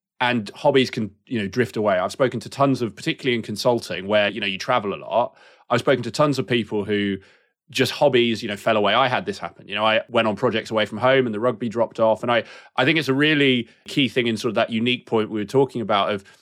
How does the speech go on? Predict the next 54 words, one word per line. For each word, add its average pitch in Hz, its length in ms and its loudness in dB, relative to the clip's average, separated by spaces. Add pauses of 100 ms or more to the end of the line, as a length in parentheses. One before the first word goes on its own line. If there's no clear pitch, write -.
(280)
you've 120 200 -2
kept 156 260 -2
going. 127 280 2 (140)
You - 80 -10
know, 113 140 0
when 131 120 4
it 131 80 2
would 127 80 0
have 127 60 2
been 123 140 0
easier 123 400 2
to 107 280 -2
sell 127 300 2
the 117 100 2
record 113 420 0
collection 113 520 -2
and 98 240 -6 (100)
leave 123 320 2
it, 107 120 -4
you 104 80 -8
put 131 160 0
it 123 40 2
in 104 80 -4
storage, 131 460 4
you 113 80 -12
now 113 80 -4
got 107 140 -4
it - 20 -4
in 85 80 -8
the 104 80 -8
house. 110 320 -2 (240)
Why 151 300 2
have 190 140 4
you 160 60 -12
kept - 400 -4
doing 147 260 4
it? 123 100 0
And 139 80 -2
almost 139 260 2
why 143 260 2
is 143 140 0
having 131 240 -2
that 117 140 -4
hobby 127 360 2
and 110 120 0
that 107 160 -8
break 117 260 0
away 110 180 -2
from 110 180 -12
work 107 280 -4
so 110 140 -6
important 107 480 -4
to - 100 -18
you? - 160 -20